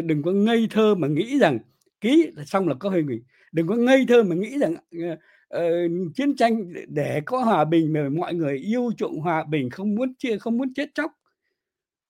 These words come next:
Cái, cái, cái, cái, cái, cái lý luận đó đó,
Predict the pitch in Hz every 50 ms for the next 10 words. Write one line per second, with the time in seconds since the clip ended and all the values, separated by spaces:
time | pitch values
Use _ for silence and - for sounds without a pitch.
0 | _ _ _ _ _ _ _ _ _ _ 370 330 _ _ - - - 233 240 285
1 | 262 247 226 262 247 220 - 262 254 233 - 262 254 247 233 220 220 - - -
2 | 233 226 233 277 277 240 196 147 143 160 170 185 220 294